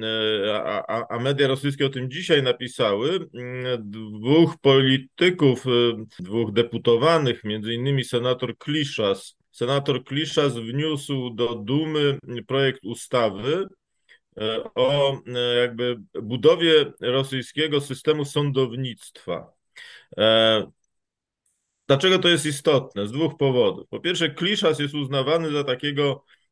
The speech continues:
za taką tubę Kremla. Znaczy, jak on składa jakieś, em, propozycje ustawy, on między innymi był jednym z autorów tych zmian, em, konstytucyjnych, no to, to znaczy, że to jest inicjatywa Kremla i to tak zostało odczytane. A po drugie,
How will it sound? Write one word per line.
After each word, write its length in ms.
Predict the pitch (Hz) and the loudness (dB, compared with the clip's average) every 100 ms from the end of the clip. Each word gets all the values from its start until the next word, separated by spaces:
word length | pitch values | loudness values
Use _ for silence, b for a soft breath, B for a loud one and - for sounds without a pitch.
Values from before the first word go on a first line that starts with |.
| _ 113 | _ -2
za 120 | 120 | 0
taką 320 | 135 139 135 | 2 0 0
tubę 300 | 180 170 147 | 0 2 2
Kremla. 500 | 143 135 135 104 85 | 2 2 2 0 -8
Znaczy, 260 | 85 87 113 | -10 -4 -2
jak 120 | 113 | 2
on 160 | 160 | 0
składa 420 | 143 - 156 147 143 | 0 2 2 4 2
jakieś, 520 | 135 135 131 - 131 | 2 -2 -8 -8 -6
em, 420 | 120 110 113 113 | -4 -4 -8 -8
propozycje 560 | 131 131 131 151 143 131 | -6 -4 -4 -6 -6 -6
ustawy, 420 | 123 - 170 139 | -6 -2 0 0
on 120 | 135 | 0
między 240 | 135 131 127 | -2 -2 -4
innymi 260 | 131 147 | -4 -4
był 100 | 135 | -2
jednym 260 | 135 135 131 | -2 -2 -2
z 40 | |
autorów 480 | 127 120 143 143 127 | 0 0 0 0 -2
tych 180 | 135 113 | -6 -8
zmian, 360 | 120 139 143 127 b b b _ - | -2 0 0 -4 b b b _ -16
em, 320 | 113 117 117 | -8 -4 -4
konstytucyjnych, 960 | 139 135 - 139 123 - 147 170 160 139 | -2 -2 -2 -6 -6 -6 -2 0 0 -2
no 100 | 147 | -4
to, 120 | 151 | -4
to 220 | 143 160 | -2 -2
znaczy, 380 | 123 143 143 139 | -2 -4 -4 -6
że 120 | 131 | -6
to 160 | - 135 | -2 0
jest 180 | 131 127 | 0 -4
inicjatywa 580 | 131 123 127 131 120 | -6 -4 -4 0 -2
Kremla 540 | 117 127 107 92 92 131 | 0 0 -2 -2 -4 -4
i 100 | 139 | -4
to 260 | 127 127 - b b _ | -4 -4 -6 b b _
tak 200 | 127 120 | 0 0
zostało 400 | 120 131 131 123 | 0 2 6 6
odczytane. 720 | 120 - 113 - 101 95 123 156 | 6 2 -6 0 0 0 0 -2
A 60 | |
po 160 | 143 123 | -2 -6
drugie, 720 | 113 139 120 98 117 160 202 | -2 0 0 0 0 2 0